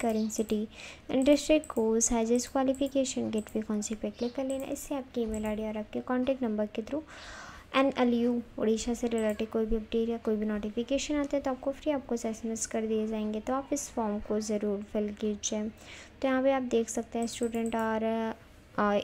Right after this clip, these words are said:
able to download the application form for the university website of and the following completion can be sent, uh,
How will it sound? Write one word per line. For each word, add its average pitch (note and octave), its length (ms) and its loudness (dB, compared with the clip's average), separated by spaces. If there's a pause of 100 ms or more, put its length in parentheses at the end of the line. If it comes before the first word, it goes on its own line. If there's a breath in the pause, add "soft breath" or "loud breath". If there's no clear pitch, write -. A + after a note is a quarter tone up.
able G#3 340 4
to G#3+ 160 2
download G3+ 440 0
the G3+ 100 -2
application C4+ 520 -2 (120)
form A3+ 340 0 (100)
for G#3+ 140 2 (160)
the G#3+ 80 -2 (520 loud breath)
university C#4 720 8 (260)
website A#3+ 600 2
of A3+ 200 2 (200)
and G#3+ 240 2
the G#3 140 4
following A3 420 2
completion G#3+ 960 -2 (320)
can G#3 340 0
be A3 140 0 (500 loud breath)
sent, C4 480 4
uh, A#3 360 4